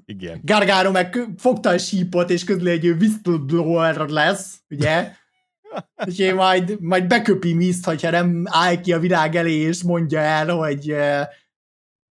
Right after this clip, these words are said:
Speaker 2: mit ígért
Speaker 1: Ja.
Speaker 2: Lumisnak.
Speaker 1: <laughs> Borzasztó.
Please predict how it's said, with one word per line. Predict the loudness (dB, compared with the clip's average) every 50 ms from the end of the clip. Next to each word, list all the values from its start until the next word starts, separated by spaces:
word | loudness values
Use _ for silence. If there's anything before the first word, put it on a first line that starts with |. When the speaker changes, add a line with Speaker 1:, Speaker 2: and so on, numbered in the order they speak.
| _ _ _ _ _ -2
Speaker 2:
mit | -2 -2 0
ígért | -4 -4 0 2 2 2 2 0 -2 -2
Speaker 1:
Ja. | -2
Speaker 2:
Lumisnak. | -2 0 0 -2 -2 -4 -6 -4 0 0 2 0 0 -2 -10 _ _ _ _ _
Speaker 1:
<laughs> | -12 -12 -12 -14 _ _ _ _ _ _ _ _ _ _ _ _ _ _ _ _ -18 -18 -18 _ _ -12 -12 -12 _ -18 -18 -18 _ _ -16 -16 -16 _ -20 -20 -20 _ -20 -18 -16 -16 -14 -12 -10 -10 -10 -8
Borzasztó. | -4 0 0 0 2 0 0 2 2 2 2 0 -6 -8 -4 -2 -2 -2 -4 -8